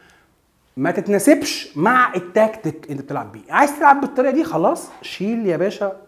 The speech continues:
عبد الله السعيد خالص من التشكيل بتاعك، لان هو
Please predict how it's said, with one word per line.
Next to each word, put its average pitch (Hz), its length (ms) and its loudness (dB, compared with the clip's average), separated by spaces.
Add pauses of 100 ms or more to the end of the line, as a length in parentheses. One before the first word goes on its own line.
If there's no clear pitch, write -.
(100)
عبد 127 220 -10
الله 165 120 -4
السعيد 151 300 -12
خالص 165 320 -10
من 139 220 -8 (300)
التشكيل - 360 -14
بتاعك، 160 360 -8
لان 139 120 -8
هو 143 180 -10